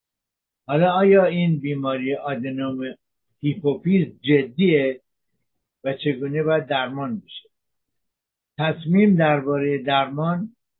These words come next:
همونطور که عرض کردم، شامل چندین متخصص بهداشتیه: جراح مغز و اعصاب،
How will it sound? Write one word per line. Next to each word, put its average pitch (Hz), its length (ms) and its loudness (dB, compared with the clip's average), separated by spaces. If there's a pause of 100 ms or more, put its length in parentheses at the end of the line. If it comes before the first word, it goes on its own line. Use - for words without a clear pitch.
(260)
همونطور 147 400 -4
که 135 140 -10
عرض 135 240 -6
کردم، 135 520 -6 (680)
شامل 147 600 2
چندین 147 640 0
متخصص 147 840 -6 (140)
بهداشتیه: 113 840 -10 (640)
جراح 143 540 2
مغز 135 420 -6
و 123 60 -10
اعصاب، 160 600 -2